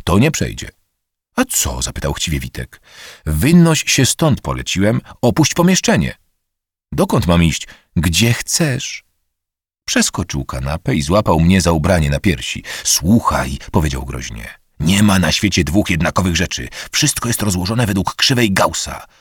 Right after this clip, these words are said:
Woda wodzie nierówna". Ten stary dureń nie zrozumiał, że istnieje dyspersja właściwości. "Hej, kochany", zawołałem,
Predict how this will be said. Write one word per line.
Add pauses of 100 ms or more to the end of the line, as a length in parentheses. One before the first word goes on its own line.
Woda
wodzie
nierówna". (400)
Ten
stary
dureń
nie
zrozumiał, (160)
że
istnieje
dyspersja
właściwości. (580)
"Hej, (100)
kochany", (320)
zawołałem,